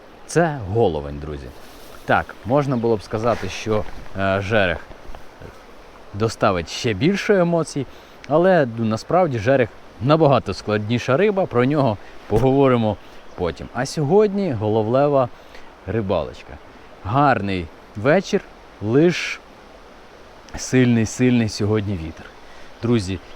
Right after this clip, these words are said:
як завжди, я зі своєю сумочкою. Е, тут в мене небагацько приманок, про них хочете, розповім далі. А зараз давайте продовжимо риболовлю.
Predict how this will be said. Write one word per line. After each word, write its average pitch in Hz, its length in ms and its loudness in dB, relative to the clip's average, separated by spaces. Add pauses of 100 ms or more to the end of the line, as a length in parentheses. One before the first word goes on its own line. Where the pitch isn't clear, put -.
(100)
як 160 160 4
завжди, 110 440 4
я 107 260 2
зі 139 140 -4
своєю 127 560 4 (380)
сумочкою. 190 720 2 (460)
Е, 113 440 4
тут 175 160 2
в 139 40 0
мене 101 260 2
небагацько 120 800 2 (140)
приманок, 165 600 2 (300)
про 143 160 4
них 147 240 4 (800)
хочете, 214 360 2
розповім 123 500 0
далі. 151 380 2 (960)
А 127 120 0
зараз 175 480 2 (260)
давайте 127 520 2
продовжимо 113 720 0
риболовлю. 139 600 2